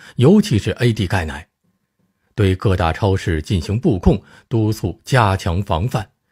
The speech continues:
有条件的必须启动监控录像。省公安厅向全省公安机关发出紧急通报，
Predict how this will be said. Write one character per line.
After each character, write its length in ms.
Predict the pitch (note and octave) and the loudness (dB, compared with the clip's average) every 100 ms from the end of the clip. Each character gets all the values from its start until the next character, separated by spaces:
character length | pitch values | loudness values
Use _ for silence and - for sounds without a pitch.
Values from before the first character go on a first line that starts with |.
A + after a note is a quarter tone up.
| _ - | _ -4
有 200 | F2+ F2 | -2 0
条 220 | F#2 B2 | 0 0
件 180 | A#2 D#2+ | 0 -2
的 140 | E2 _ _ | -6 _ _
必 300 | F3+ C3 F#2+ | 0 2 0
须 240 | - E3+ | -2 0
启 320 | D#3+ - D#2+ D#2 | 0 -4 -6 -4
动 180 | F#2 | -4
监 280 | D#2 A#2 G2 | -2 0 0
控 200 | - D#2+ | -2 -4
录 140 | D#2+ D#2 | -4 -6
像。 240 | F2+ - _ _ _ _ _ _ _ _ _ _ _ _ _ _ _ _ _ _ _ _ _ _ _ _ | -8 -10 _ _ _ _ _ _ _ _ _ _ _ _ _ _ _ _ _ _ _ _ _ _ _ _
省 240 | - F2 | -2 -2
公 200 | E2+ G#2 | 2 2
安 120 | G#2 G#2 | 2 2
厅 360 | A#2 A2 G#2 | 2 2 2
向 260 | - E2+ E2+ | 2 0 -2
全 240 | - F#2+ | -2 -2
省 220 | A2+ D#2+ | -2 -4
公 180 | D2+ F#2+ | -2 -2
安 100 | F#2 | -2
机 200 | F2+ F#2+ | -2 -2
关 200 | E2+ F#2 - | -2 -2 -4
发 260 | - F#2 | -2 -2
出 220 | F2 G2 F2+ | -2 -4 -6
紧 260 | - D2 | -6 -8
急 200 | D2 E2+ | -6 -6
通 200 | - E2 | -4 -4
报， 240 | E2+ D#2 | -4 -4